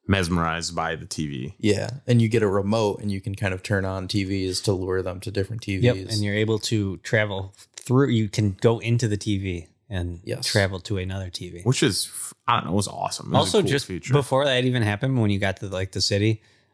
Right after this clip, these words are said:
Speaker 3: I loved how y-, in the background you could just see people jumping off the buildings.
Speaker 1: They
Speaker 2: Oh,
Speaker 1: are
Speaker 2: that
Speaker 1: going, dude.
Speaker 2: Dude, that reminded me, and I hate, it's been a while since I've talked about Hollow Knight, but there is a point in Hollow Knight where you go to the abyss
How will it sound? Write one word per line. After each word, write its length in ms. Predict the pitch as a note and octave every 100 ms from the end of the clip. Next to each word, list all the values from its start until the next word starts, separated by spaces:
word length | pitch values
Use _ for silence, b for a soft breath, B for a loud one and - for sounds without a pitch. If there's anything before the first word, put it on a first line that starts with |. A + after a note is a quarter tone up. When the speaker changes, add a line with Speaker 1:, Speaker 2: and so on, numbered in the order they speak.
| -
Speaker 3:
I 80 |
loved 340 | G#2 G#2 G#2+ - -
how 80 |
y-, 220 | G#2+ F#2+ -
in 120 | A#2
the 80 | G#2
background 340 | F#2+ F#2 G2 F#2
you 60 |
could 140 | - G2
just 160 | G2
see 100 | G#2
people 260 | F#2+ G2 G2+
jumping 360 | F2+ F2+ G#2 F#2
off 220 | F#2+ -
the 80 | G2
buildings. 520 | F#2+ F2 G2+ A2 -
Speaker 1:
They 220 | B2 B2
Speaker 2:
Oh, 240 | G#2+ G#2+ A2
Speaker 1:
are 160 | A2
Speaker 2:
that 140 | G2+ A#2
Speaker 1:
going, 340 | G#2 G#2+ G#2+
dude. 560 | - G2+ G#2 G2+ F2 D#2+
Speaker 2:
Dude, 340 | - A#2+ G#2+ A2+
that 220 | A#2 A#2
reminded 520 | B2 B2 A#2 A2+ A2+
me, 180 | A2+ G#2
and 240 | G#2+ G#2+ G2+
I 100 | G#2+
hate, 360 | A#2 G#2+ -
it's 220 | A#2+ A#2 -
been 160 | A#2+
a 40 | G2
while 200 | G2 F#2+
since 220 | - G#2+
I've 80 | F2+
talked 200 | F#2+ G2
about 180 | - -
Hollow 260 | G2 F2+
Knight, 300 | F2+ F2 -
but 260 | C3 A#2 - B B B
there 200 | B2 A2
is 300 | A2+ A2+ G#2+
a 100 | A2+
point 260 | - A2+ G#2+
in 120 | G#2
Hollow 280 | G#2+ G2+ G#2
Knight 260 | G2 F#2+
where 160 | G#2+ G2
you 120 | G2+
go 160 | G2 G2
to 100 | A2
the 140 | F#2+
abyss 520 | F#2 G2 G2 F#2+ -